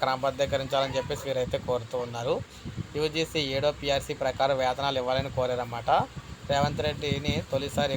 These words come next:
కలుసుకున్నామని, తమ సమస్యలు విన్నవి, ఇంకా విన్న ఆయన సాధ్యమైనంత వేగంగా పరిష్కరిస్తామంటూ సానుకూలంగా స్పందించారని అను-, అను-, చెప్పడం అయితే జరిగింది వీరు. So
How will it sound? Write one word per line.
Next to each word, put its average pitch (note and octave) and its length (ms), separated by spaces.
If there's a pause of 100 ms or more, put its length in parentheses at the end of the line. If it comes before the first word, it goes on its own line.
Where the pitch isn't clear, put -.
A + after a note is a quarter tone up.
కలుసుకున్నామని, B2+ 800 (420)
తమ C#3+ 160 (120)
సమస్యలు C#3 500
విన్నవి, C3+ 340 (160)
ఇంకా C3 220 (580)
విన్న D3 180 (220)
ఆయన C#3+ 200 (480)
సాధ్యమైనంత C#3 560
వేగంగా C3+ 340
పరిష్కరిస్తామంటూ C3 800 (120)
సానుకూలంగా C3 560
స్పందించారని B2+ 680
అను-, A#2+ 240
అను-, A#2 260 (100)
చెప్పడం A#2+ 300
అయితే A#2 180
జరిగింది A#2 320
వీరు. D#3 160 (640)
So D3 80